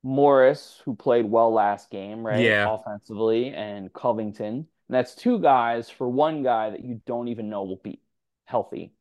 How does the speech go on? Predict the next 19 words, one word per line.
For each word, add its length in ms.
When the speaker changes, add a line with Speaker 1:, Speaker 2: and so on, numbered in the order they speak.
Speaker 1:
for 100
the 60
playoffs. 440
Um, 500
'cause 220
if 140
you 100
trade 400
for 400
Gordon 240
Hayward, 300
you 60
certainly 360
couldn't 220
expect 340
him 80
to 60
play 180
basketball. 640